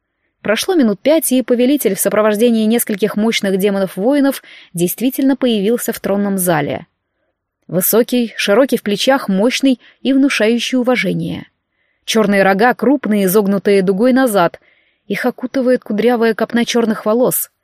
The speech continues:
Кожа загорелая, что значит, не один день провёл под палящим солнцем. Глаза внимательные, чёрные, как дёготь, а в смоляную бороду с проседью вплетены рубиновые бусины. По одежде определить в нём повелителя вряд ли бы получилось.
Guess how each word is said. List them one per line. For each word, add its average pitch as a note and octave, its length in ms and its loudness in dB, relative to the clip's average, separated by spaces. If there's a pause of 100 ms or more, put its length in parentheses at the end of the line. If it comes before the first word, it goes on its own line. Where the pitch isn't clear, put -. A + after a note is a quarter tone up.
(400)
Кожа A#3+ 260 4
загорелая, A#3+ 680 4
что - 180 -2
значит, A#3 380 -2
не C4 80 4
один B3 300 2
день B3 200 2
провёл A#3 320 2
под B3 140 -2
палящим A#3 400 0
солнцем. F3+ 520 -2 (520)
Глаза F3 420 -2
внимательные, A#3 840 0
чёрные, G#3 520 -2
как F#3 160 -2
дёготь, F#3 460 2 (340)
а G3+ 160 -4
в A3+ 60 -8
смоляную A#3 500 2
бороду G#3 400 2
с - 80 -6
проседью A3+ 560 2 (180)
вплетены A#3 540 0
рубиновые G#3 560 0
бусины. E3 640 -6 (920)
По G3 120 4
одежде B3 420 4
определить B3 480 0
в G#3+ 40 -6
нём B3 200 2
повелителя B3+ 640 2
вряд D#4 260 0
ли F#3+ 60 0
бы F3 120 2
получилось. F3 680 0